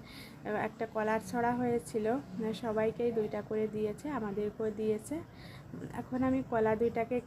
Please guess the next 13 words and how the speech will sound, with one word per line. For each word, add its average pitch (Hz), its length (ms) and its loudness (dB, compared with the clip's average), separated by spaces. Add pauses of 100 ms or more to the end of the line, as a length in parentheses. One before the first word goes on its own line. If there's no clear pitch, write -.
কেটে 233 380 4
তারপরে 220 420 0
হচ্ছে, 226 460 0 (120)
উম, 240 220 0
ফুটন্ত 247 360 -2
গরম 220 420 2
পানিতে 220 420 0
একটু 254 180 -2
লবণ 214 340 0
হলুদ 220 360 2
দিয়ে, 226 260 4 (560)
উম, 208 560 2
দিয়েছি, 226 500 4